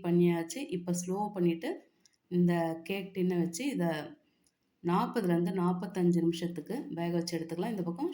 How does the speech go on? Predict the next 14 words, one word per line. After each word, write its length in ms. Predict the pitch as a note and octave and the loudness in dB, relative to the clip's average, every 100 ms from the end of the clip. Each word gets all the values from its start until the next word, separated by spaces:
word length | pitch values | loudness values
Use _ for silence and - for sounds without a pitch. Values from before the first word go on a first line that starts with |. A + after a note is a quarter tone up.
| - | -6
சுகர் 300 | F#3 G3 G3 | -6 -4 -4
சிரப் 280 | F3+ F3 F3 | -4 -2 -2
ரெடி 160 | E3+ F3 | -2 0
பண்ணிடுவோம். 380 | F3 E3 F#3+ A3 | 0 0 -2 -4
ஒரு 120 | E3+ F3 | -6 -4
சாஸ் 280 | E3+ F3+ - | -4 -4 -4
பேன்ல 340 | E3+ E3 F#3+ - - - _ - | -2 -2 -4 -6 -14 -20 _ -2
அரை 160 | F3+ G3+ - | 0 0 -4
கப்பு 180 | F3+ - | -10 -8
சர்க்கரை 280 | F#3 F3 F3+ F3+ | -8 -4 -4 -2
சேர்த்து, 260 | E3+ E3+ - | -4 -4 -8
கூட 100 | G#3 F#3+ F3 | -4 0 0
முக்கால் 340 | F3 G3 F#3+ | 0 -4 -8
கப்பு 180 | F#3+ F#3+ | -10 -12